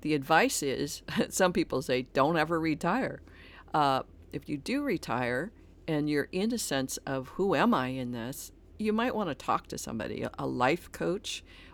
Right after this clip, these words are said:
or, um, a therapist or, um, uh, friends, um,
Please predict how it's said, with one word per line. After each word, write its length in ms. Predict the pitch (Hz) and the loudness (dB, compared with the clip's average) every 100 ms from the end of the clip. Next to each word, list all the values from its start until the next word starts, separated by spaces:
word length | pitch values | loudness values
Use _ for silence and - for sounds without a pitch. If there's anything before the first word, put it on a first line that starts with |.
| - | -4
or, 460 | 151 139 135 135 - | 2 4 6 4 0
um, 280 | 135 127 120 | -4 -4 -8
a 40 | 123 | -8
therapist 760 | - 165 175 175 180 180 - - | -2 0 0 -2 -2 -2 -6 -6
or, 360 | 135 131 120 - | -4 -2 -4 -6
um, 400 | 139 120 120 117 - - - | -8 -8 -8 -12 -14 -18 -10
uh, 140 | 120 | -10
friends, 680 | 117 180 185 185 185 180 - - - - - | -4 2 4 4 0 -4 -6 -10 -20 -20 -10
um, 600 | 139 127 123 123 123 120 | -6 -4 -4 -4 -6 -6